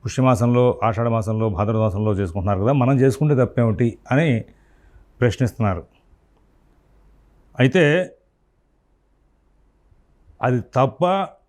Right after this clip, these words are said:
ఒప్ప అని ఆలోచించే ముందు ఒక బేసిక్ ప్రిన్సిపల్స్ కొన్ని మనం మాట్లాడుకుని వెళ్ళాలి. శ్రోతస్మార్త కర్మలన్నిటికీ కూడా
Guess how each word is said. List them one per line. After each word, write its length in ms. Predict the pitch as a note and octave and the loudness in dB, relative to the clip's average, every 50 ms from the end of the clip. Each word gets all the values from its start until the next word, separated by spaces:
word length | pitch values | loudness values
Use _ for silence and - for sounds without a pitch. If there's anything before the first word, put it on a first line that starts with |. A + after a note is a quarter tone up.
| _ A#2+ | _ -6
ఒప్ప 300 | B2+ C#3 C#3 C#3 - E3+ D#3+ D#3 D#3+ - - - _ _ _ - | -4 -4 -4 -4 -2 0 0 0 0 -4 -6 -14 _ _ _ -8
అని 100 | C3+ C#3 | -6 -2
ఆలోచించే 420 | C3 C3+ C#3+ C#3+ C#3+ B2+ A2 C3+ | 0 0 2 2 0 0 -2 -2
ముందు 500 | C3 C3+ C#3+ D3+ D#3+ C3+ B2 B2+ C#3 - | -2 -2 -2 -2 -2 -2 -2 -2 -4 -6
ఒక 140 | A2+ G#2 A2+ | -8 -6 -6
బేసిక్ 500 | A2+ G2+ A2 C3 D3 B2+ D3+ D#3 - _ | -4 0 2 2 2 0 -2 -8 -6 _
ప్రిన్సిపల్స్ 480 | C#3+ C#3+ C3+ - - D3 C#3+ - - - | -2 -2 -2 -2 -2 -4 -4 -4 -6 -6
కొన్ని 240 | - C3 C3 B2+ B2 | -4 -2 0 0 0
మనం 220 | A#2+ A#2 G#2+ G#2 | 0 0 0 0
మాట్లాడుకుని 400 | G#2+ A#2 A2+ B2 A#2+ A2+ A2 G#2+ | -2 0 0 0 0 2 0 0
వెళ్ళాలి. 300 | G2 F#2+ F2+ F2 D#2+ - - _ _ _ _ _ _ _ _ _ _ _ _ _ _ _ _ _ _ _ _ _ _ _ | 0 0 0 -2 -2 -6 -14 _ _ _ _ _ _ _ _ _ _ _ _ _ _ _ _ _ _ _ _ _ _ _
శ్రోతస్మార్త 800 | - - B2+ C#3 C#3 - B2 A#2 - C#3+ D3 C#3+ C#3+ - - C3+ | -4 -2 -2 -2 -2 -4 -6 -6 -4 -2 -2 -2 -2 -2 -6 -6
కర్మలన్నిటికీ 720 | A2+ B2 B2 A#2 B2+ B2+ B2+ B2 A#2+ B2 A2+ A2 A2 A#2+ G#2+ | -6 -6 -6 -4 -4 -2 -2 -2 -4 -4 -6 -6 -6 -6 -6
కూడా 540 | F2+ G#2+ A2+ B2 C#3+ C#3+ A#2+ A2 A#2 E3 | -6 -4 -2 0 2 2 2 0 -4 -8